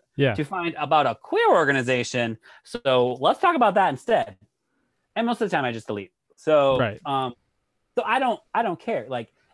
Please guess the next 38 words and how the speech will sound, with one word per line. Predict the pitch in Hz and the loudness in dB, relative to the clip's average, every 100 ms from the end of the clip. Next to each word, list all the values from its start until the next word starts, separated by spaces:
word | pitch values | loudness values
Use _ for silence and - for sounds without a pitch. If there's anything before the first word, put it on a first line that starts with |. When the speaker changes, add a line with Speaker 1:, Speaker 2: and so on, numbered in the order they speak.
| - | -4
Speaker 2:
if | 180 - | -4 -4
they | 160 170 | -4 0
go | 147 143 | 0 0
at | 131 - | -2 -4
someone | - 156 143 123 | -4 -2 0 -2
that | 107 | -2
I | 101 | -4
know, | 101 208 330 240 | -4 -2 0 0
it's | 147 143 | -4 -10
a | 156 | -6
little | 165 143 | -4 -2
different | 139 127 117 | -4 -8 -12
for | - | -10
me. | 107 95 | -10 -6
I | 104 | -6
will | 113 | -6
definitely, | 113 113 113 107 104 98 98 _ _ _ _ | -6 -8 -8 -10 -12 -14 -20 _ _ _ _
um, | 110 98 95 98 | -10 -10 -12 -18
chime | - 113 104 | -8 -6 -6
in. | 104 90 - _ _ | -10 -14 -20 _ _
But, | - 180 175 | 0 0 0
you | 180 | -2
know, | 170 156 143 143 | -2 -2 -4 -6
during | 156 220 254 | -6 -6 -6
this | 214 | -6
whole, | - 175 | -2 0
like, | 156 135 120 | 0 -2 -4
four | - 135 | -4 -2
years | 123 120 113 | -2 -6 -6
with | 107 | -8
that | 107 - | -8 -8
piece | 127 113 | -12 -12
of | 110 | -8
crap | 117 107 107 | -6 -6 -8
in | |
the | 107 | -10
White | 107 104 | -10 -10
House, | 101 101 | -12 -12